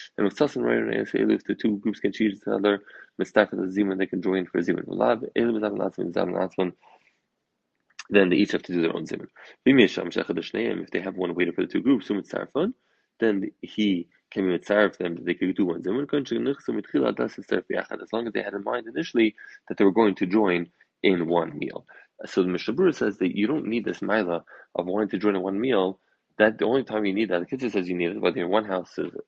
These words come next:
one house or two houses, the Kitzur says in order for the waiter to connect you, you have to have in mind to sit down as one Suda. However, the Mishabura says it depends. If you're all in one house,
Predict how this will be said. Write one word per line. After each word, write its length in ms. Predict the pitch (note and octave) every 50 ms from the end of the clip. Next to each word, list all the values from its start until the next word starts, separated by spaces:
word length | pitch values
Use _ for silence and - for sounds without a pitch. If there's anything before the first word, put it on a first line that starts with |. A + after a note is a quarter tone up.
| _ _
one 240 | - - G#2 G#2+ G2+
house 260 | F#2 F2+ D#2+ - -
or 180 | - - F#2 F#2 - -
two 120 | - A2+
houses, 440 | G2+ - C#3 D#3+ C#3+ B2 G2 G2 F#2+ _ - - - - _ -
the 40 | G#2+
Kitzur 220 | - - A2 -
says 220 | - A#2 A2 G2+ E2
in 80 | - -
order 220 | - G#2+ A2 G2
for 160 | - - E2 E2+
the 80 | E2+
waiter 360 | E2+ G2 A#2+ B2 G2 - - -
to 80 | - -
connect 320 | - B2+ D#3+ G3 F#3+ -
you, 140 | - A2+ G#2+ - - - _ -
you 60 | -
have 100 | B2+ C3 -
to 60 | C3
have 140 | A#2+ A2 G#2+
in 80 | G#2+
mind 240 | A#2 B2 B2 G#2+ F2+
to 80 | - F#2+
sit 180 | - - G2
down 320 | - A2 G#2 G2 F#2 F2 E2+ _ _ - _ _ -
as 220 | - F#2+ F#2 E2+ E2+
one 200 | E2+ E2 - -
Suda. 260 | - - C#2 - - -
However, 200 | F#2+ G2+ G#2 G#2
the 80 | G2
Mishabura 380 | F#2 - - F#2 A2 C3 B2 -
says 200 | - B2 A2+ F#2+
it 60 | F#2
depends. 340 | F2 E2+ - - - - - - -
If 200 | - - - -
you're 160 | G2 G2 F#2+
all 140 | F2+ F2+ F2 F2
in 60 | F2
one 140 | E2+ E2+ E2+
house, 340 | E2+ F2 F2 E2+ - -